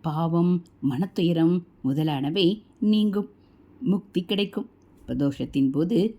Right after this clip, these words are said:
கோயில்களில் கூட்டம் அதிகமாக இருக்கும். சோமசூக்த பிரதக்ஷணம் செய்கிறேன் என்று நாம் நிலையாக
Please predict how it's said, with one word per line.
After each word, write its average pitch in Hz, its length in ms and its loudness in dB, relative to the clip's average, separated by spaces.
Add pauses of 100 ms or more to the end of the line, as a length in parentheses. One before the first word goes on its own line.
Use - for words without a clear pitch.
(100)
கோயில்களில் 185 600 -2
கூட்டம் 165 380 0 (220)
அதிகமாக 185 600 0
இருக்கும். 196 380 -4 (440)
சோமசூக்த 156 680 -2
பிரதக்ஷணம் 165 600 -4
செய்கிறேன் 170 460 -2
என்று 156 320 0 (420)
நாம் 160 240 2
நிலையாக 156 560 0